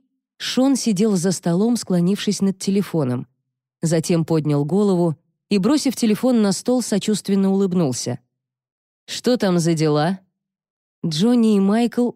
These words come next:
уехали с друзьями», просто сообщила я. Шон внимательно посмотрел на меня, явно оценивая язык моего тела.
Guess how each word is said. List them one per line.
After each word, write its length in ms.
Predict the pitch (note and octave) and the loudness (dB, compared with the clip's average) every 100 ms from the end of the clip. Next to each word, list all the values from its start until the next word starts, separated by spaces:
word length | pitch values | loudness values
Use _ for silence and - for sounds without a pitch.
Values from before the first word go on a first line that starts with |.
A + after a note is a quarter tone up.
| - | 0
уехали 540 | F#3+ E3 F3+ - F#3+ | 0 2 -2 0 0
с 100 | E3+ | 0
друзьями», 640 | E3+ F3 C#3+ D3 C3+ C3+ - _ _ _ | 0 0 0 -2 -2 -4 -8 _ _ _
просто 380 | D#3+ D3+ - | -2 -2 -4
сообщила 540 | C#3 C#3+ C3 - D3 C#3 | -4 -4 -4 -4 -2 -2
я. 320 | C3+ C3 B2+ - _ _ _ _ _ _ _ _ _ | -2 -4 -6 -14 _ _ _ _ _ _ _ _ _
Шон 320 | - G#3+ A#3+ | -6 0 0
внимательно 600 | A3+ G#3 F#3+ G3+ G3 F#3 | 2 2 2 0 0 0
посмотрел 580 | E3 D#3 E3+ E3 F#3 D#3+ | 0 -2 -2 0 0 0
на 100 | C3+ | 0
меня, 380 | C3+ C3+ F3 E3 - _ _ | 0 0 0 -2 -6 _ _
явно 400 | D#3+ G#3 G#3 G3+ | 0 2 2 0
оценивая 560 | F3+ F3+ F#3+ F#3+ F#3 F3 | 0 0 0 2 2 2
язык 480 | D#3 D3+ C3+ D3 | 0 0 -2 -2
моего 320 | D3+ D3+ D3+ E3 | 0 0 0 -2
тела. 400 | - B2 A#2+ | -2 -4 -4